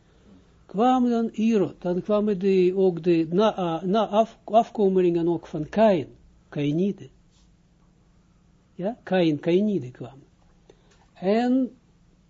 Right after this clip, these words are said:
die waren dus, eh, die hadden een grote bek, een grote mond opgezet, en steden bouwden, alles, die deden dat niet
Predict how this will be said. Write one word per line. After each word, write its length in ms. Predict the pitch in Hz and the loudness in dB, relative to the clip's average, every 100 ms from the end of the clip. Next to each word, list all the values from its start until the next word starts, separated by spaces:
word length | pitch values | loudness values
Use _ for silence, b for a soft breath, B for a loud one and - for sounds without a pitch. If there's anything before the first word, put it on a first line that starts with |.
| _ _ _ | _ _ _
die 280 | 156 226 269 | -4 0 2
waren 360 | 233 226 226 | 2 4 4
dus, 180 | 214 202 | 0 0
eh, 180 | 196 185 | 0 0
die 120 | 202 | 0
hadden 300 | 233 202 180 | 0 0 -2
een 80 | 160 | -4
grote 460 | - 233 233 226 196 | -4 -2 -2 -4 -2
bek, 340 | 165 247 - 160 | 0 0 -4 -16
een 100 | 143 | -12
grote 360 | 190 202 196 190 | -4 -2 -2 -4
mond 420 | 190 254 175 - | -4 -4 -6 -8
opgezet, 600 | 175 160 147 - 143 - | -12 -12 -16 -16 -18 -14
en 140 | 233 202 | -12 -12
steden 640 | - - 247 233 208 190 | -12 -4 0 0 0 -4
bouwden, 500 | 190 185 180 175 180 | -2 -2 -2 -4 -6
alles, 380 | 294 294 247 - | -6 -6 -8 -10
die 160 | 220 180 | -8 -6
deden 220 | 240 214 | -6 -6
dat 160 | 208 | -4
niet 300 | 208 277 - | -2 -4 -4